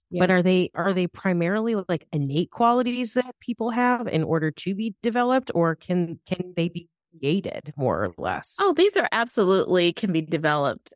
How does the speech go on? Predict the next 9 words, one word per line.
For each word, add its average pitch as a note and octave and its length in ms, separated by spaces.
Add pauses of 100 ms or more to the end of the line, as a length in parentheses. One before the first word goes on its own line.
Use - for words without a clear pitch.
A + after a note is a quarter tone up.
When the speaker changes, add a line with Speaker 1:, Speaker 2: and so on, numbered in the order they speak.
(160)
Speaker 1:
because A#3+ 260
remember, A#3+ 340
these A#3 380
are F#3 240 (340)
tactics - 640
and F#3 140
tactics - 580
are E3+ 200 (140)
actions. - 880